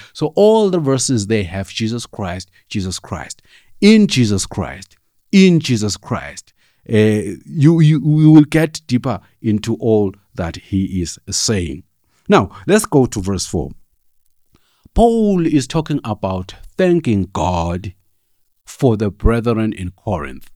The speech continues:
for the brethren who have been saved. He is thanking God for that.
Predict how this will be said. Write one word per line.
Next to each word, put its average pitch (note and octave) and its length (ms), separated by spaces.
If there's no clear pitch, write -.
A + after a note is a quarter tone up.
for A#2 160
the G#2 140
brethren A#2 600
who G2+ 160
have F2+ 200
been E2+ 180
saved. F2 580
He D3 280
is - 120
thanking A2 1000
God G2+ 400
for E2+ 220
that. D2+ 320